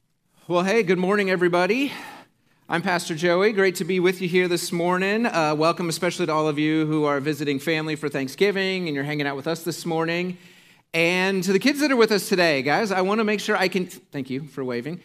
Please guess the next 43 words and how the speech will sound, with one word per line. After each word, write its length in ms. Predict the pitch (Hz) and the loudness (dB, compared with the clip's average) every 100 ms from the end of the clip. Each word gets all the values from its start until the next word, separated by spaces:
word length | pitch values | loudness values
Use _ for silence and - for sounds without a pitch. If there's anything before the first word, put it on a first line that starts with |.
| - 165 | -10 -4
I 60 | |
wanna 180 | 165 180 | 0 2
make 180 | 185 180 | 0 0
sure 500 | - 196 185 185 175 | 0 2 2 2 2
that 200 | 165 147 | 0 2
I 120 | 151 | 0
can 180 | 147 147 | -2 -4
hear 560 | 135 - - 233 240 208 | -6 -8 -2 2 2 0
you 440 | 139 117 98 - - | 0 -2 -4 -10 -6
while 200 | 131 120 | -4 -2
I'm 140 | 117 | -4
preaching. 460 | 156 135 123 87 - | -4 -4 -4 -10 -10
So 680 | - 165 139 127 127 123 - - _ - | -8 -2 0 0 -2 -4 -10 -20 _ -6
if 180 | 147 | -4
you're 160 | 147 180 | 0 2
more 180 | 202 190 | 2 0
comfortable 460 | 196 180 180 165 | -2 -2 0 2
wiggling 420 | 147 165 180 165 151 | 2 2 2 0 0
and 80 | |
making 360 | 147 139 139 139 | -2 -2 -2 0
noise 720 | 156 143 120 127 175 - - _ _ | 0 0 -2 -2 -6 -8 -14 _ _
than 120 | 143 139 | -8 -8
sitting 400 | - 170 143 135 | -4 -2 -2 -4
quietly, 720 | - 160 156 127 110 117 110 | -2 2 2 0 -4 -4 -4
that's 400 | 113 135 - - | -4 -6 -6 -12
totally 680 | - - 151 165 165 156 147 | -16 -14 -4 0 2 0 -2
fine 260 | 151 139 131 | -2 -4 -4
with 120 | 135 | -6
me. 140 | 117 | -8
Tell 160 | 92 135 | -6 -6
your 100 | 151 | -4
parents 420 | 143 135 131 131 | -2 -4 -4 -6
that 320 | 123 120 113 | -4 -4 -6
the 60 | 117 | -8
guy 220 | 117 113 | -6 -4
on 120 | 127 | -6
stage 300 | 127 117 110 | -6 -8 -8
said 140 | 123 110 | -8 -8
it 40 | |
was 140 | 110 | -8
okay, 480 | 117 110 117 76 - 110 | -8 -8 -6 -8 -12 -10
all 80 | |
right? 420 | 110 123 185 - | -4 -4 -4 -8